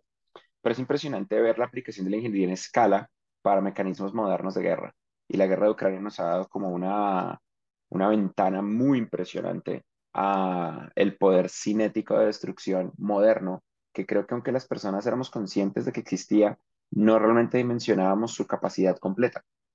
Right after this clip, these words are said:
Em, mucha-, muchas personas sí, las personas que están como en, en el, en la, iba a decir la industria de la guerra, que es una industria,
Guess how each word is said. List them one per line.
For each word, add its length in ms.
Em, 640
mucha-, 280
muchas 260
personas 300
sí, 300
las 140
personas 260
que 80
están 200
como 480
en, 380
en 140
el, 220
en 180
la, 320
iba 120
a 40
decir 140
la 80
industria 360
de 40
la 80
guerra, 220
que 60
es 60
una 100
industria, 400